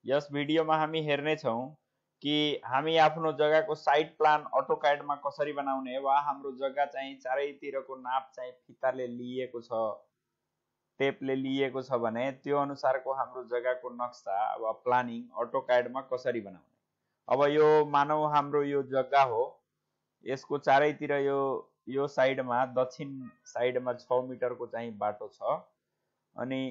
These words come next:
यो north direction भयो। यसरी चाहिँ यो point जुन छ, एउटा यो बाङ्गो middle point छ, त्यहाँबाट हरेक पोइन्टको चाहिँ दूरी लिएको छ यसरी। त प्रत्येक पोइन्टको चाहिँ diagonally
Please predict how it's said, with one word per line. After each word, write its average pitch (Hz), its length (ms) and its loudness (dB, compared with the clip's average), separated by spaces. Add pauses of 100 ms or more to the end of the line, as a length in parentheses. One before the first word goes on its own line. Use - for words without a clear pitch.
(120)
यो 131 240 -2
north 135 440 0
direction 127 560 0
भयो। 117 360 2
यसरी 135 440 -2
चाहिँ 131 360 -4 (140)
यो 139 220 -2 (120)
point 131 380 -2
जुन 127 240 -20
छ, 131 100 -10
एउटा 117 280 -4
यो 117 180 -6
बाङ्गो 120 400 -8
middle 117 420 -14
point 113 260 -12
छ, 120 140 -8 (100)
त्यहाँबाट 117 480 -4
हरेक 123 340 -4
पोइन्टको 113 380 -12
चाहिँ 107 240 -14
दूरी 110 320 -12
लिएको 107 420 -12
छ 101 160 -10
यसरी। 98 420 -8 (680)
त 120 100 -2 (220)
प्रत्येक 175 560 -2
पोइन्टको 143 380 -6
चाहिँ 135 360 -6
diagonally 131 680 0